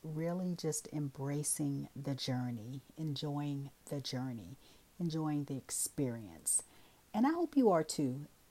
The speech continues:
You know, we have so much coming at us all the time. If we don't just kinda stop and take a moment to just take it all in,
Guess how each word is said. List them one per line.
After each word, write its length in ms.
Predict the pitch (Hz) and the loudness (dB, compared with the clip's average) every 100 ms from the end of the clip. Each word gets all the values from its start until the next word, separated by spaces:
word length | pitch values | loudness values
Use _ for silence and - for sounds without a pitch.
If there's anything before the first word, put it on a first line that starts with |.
| - - | -20 -4
You 100 | 208 | 0
know, 140 | 208 | 0
we 180 | 214 208 | 0 -2
have 240 | 190 190 | -2 -2
so 200 | - 294 | 0 2
much 260 | 302 - - | 0 -2 -6
coming 320 | 190 175 165 | -2 0 0
at 160 | 147 147 | -2 -2
us 180 | 139 | -4
all 200 | 143 139 | -2 -2
the 100 | 139 | -4
time. 520 | 135 - 135 139 143 143 - - - - - - - - - - - - - - - - | -8 -6 -4 -4 -6 -10 -18 -20 -20 -20 -20 -20 -20 -20 -20 -20 -20 -20 -20 -20 -16 -4
If 180 | 180 - | -2 0
we 80 | |
don't 320 | 180 226 240 - | 2 2 0 -2
just 220 | 175 - | -4 -2
kinda 240 | - 165 | -2 -2
stop 640 | 143 - - 175 170 165 160 | 0 0 0 0 -2 -2 -6
and 160 | 143 | -8
take 240 | - 160 143 | -4 -4 -4
a 40 | |
moment 440 | 139 143 143 135 | -4 -2 -2 -4
to 100 | - | -6
just 260 | 143 135 - | -8 -6 -6
take 280 | - 165 170 | -4 -4 -2
it 40 | |
all 280 | 139 139 131 | -4 -2 -2
in, 500 | 131 127 120 117 131 | -4 -4 -6 -8 -10